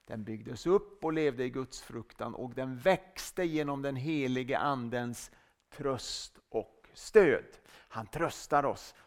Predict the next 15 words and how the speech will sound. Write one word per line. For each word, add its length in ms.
och 80
han 160
stöder 840
oss 360
ständigt. 880
Och, 480
eh, 380
sen 220
står 280
det 80
så 140
här 280
i 100
första 440
Korinthierbrevet 1000